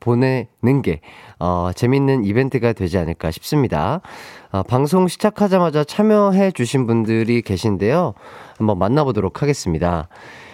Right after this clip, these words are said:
육삼사칠님, 이번 어버이날 잘 나가는 딸 허세 좀 부려왔어요. 크게 세탁기 한 대 사드렸습니다. 어이구야.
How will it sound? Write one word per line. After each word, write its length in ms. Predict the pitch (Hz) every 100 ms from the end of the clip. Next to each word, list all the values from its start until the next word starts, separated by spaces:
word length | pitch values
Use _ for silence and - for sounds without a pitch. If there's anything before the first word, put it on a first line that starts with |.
| - -
육삼사칠님, 1500 | 127 151 - - 196 196 190 180 175 - 139 123 143 107 73 - _ - -
이번 440 | 143 170 196 196 -
어버이날 720 | 107 120 160 165 156 143 87
잘 280 | - 104 110
나가는 380 | 143 160 160 156
딸 220 | 147 143
허세 260 | 143 180 185
좀 180 | 185
부려왔어요. 800 | 170 - 117 82 - 85 101 120 - - - - -
크게 320 | - 185 190
세탁기 560 | 180 214 - 208 - 202
한 160 | 175
대 100 | 156
사드렸습니다. 800 | 151 170 160 143 - 92 87 85 82
어이구야. 800 | 92 113 101 98 87 78 73